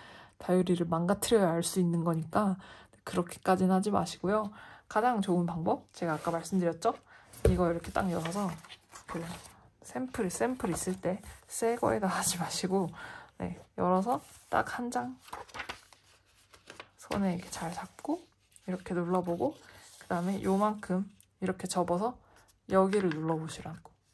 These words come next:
네, 여기를 이렇게, 이렇게 눌러서 여기를 느끼고, 그 다음에 여기를 느끼고 해보시면 아마 여러분도 "아, 저 사람이 말한 종이의 결이라고 하는 게 이런 거구나"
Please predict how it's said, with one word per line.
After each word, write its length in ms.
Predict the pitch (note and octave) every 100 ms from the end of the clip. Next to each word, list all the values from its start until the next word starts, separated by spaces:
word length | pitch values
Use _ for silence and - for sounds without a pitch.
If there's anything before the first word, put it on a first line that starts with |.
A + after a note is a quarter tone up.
| _
네, 100 | D#3 C3 - _ _
여기를 400 | F#3 F3 F#3 F3
이렇게, 360 | F3 E3 D#3+ D#3
이렇게 360 | D#3 - G3+ - _ _ _ _
눌러서 600 | F3 E3+ F3 F3 G#3+ C4 _
여기를 400 | F3 E3+ F3+ F3+
느끼고, 560 | D#3+ D#3+ - D#3+ F#3 C4+ _ _ _ _ _ _ - -
그 80 |
다음에 440 | - E3+ E3 F3+ G3+ - - -
여기를 400 | E3+ E3 F3 D#3
느끼고 540 | D#3 - D#3+ E3 G3 _ - - - -
해보시면 480 | F#3+ G3 - F#3 E3+
아마 200 | - F3
여러분도 560 | E3+ E3+ E3 E3 D#3+ - - - - -
"아, 800 | - F3+ E3+ E3 E3+ F#3+ E3 -
저 180 | - F#3
사람이 380 | F#3+ G3+ F#3 F3+
말한 420 | D3 D#3+ F#3 F#3
종이의 500 | F#3+ F3+ F3 F3+ E3
결이라고 640 | E3 - E3+ F3 F3+ E3 F3+
하는 200 | F3 F3
게 80 |
이런 240 | F3 F#3 F#3
거구나" 480 | F3+ F3 F#3 F#3